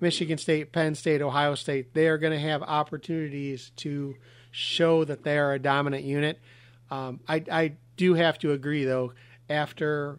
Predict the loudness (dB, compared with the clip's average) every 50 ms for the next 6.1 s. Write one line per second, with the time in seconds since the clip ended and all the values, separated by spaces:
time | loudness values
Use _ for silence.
0 | _ -10 -4 0 2 2 2 2 2 0 0 0 0 0 0 -2 -4 -2 -2 -2
1 | -2 -4 -6 -6 -6 -6 -6 -6 -12 -8 -4 -2 0 0 0 -2 -4 -4 -6 -6
2 | -6 -8 -6 -4 0 2 2 2 0 -2 -8 -4 -2 -2 0 -2 -4 -6 -8 -8
3 | -8 -8 -10 -12 -14 _ _ -20 -20 -20 -20 -20 -20 -20 -10 -4 -2 -2 -2 -2
4 | -4 -6 -8 -8 -8 -10 -10 -4 -2 0 0 2 0 0 0 -2 -6 -10 -12 -10
5 | -8 -6 -4 -4 -2 -2 -4 -4 -4 -4 -2 0 0 0 0 -2 -2 -4 -4 -4
6 | -8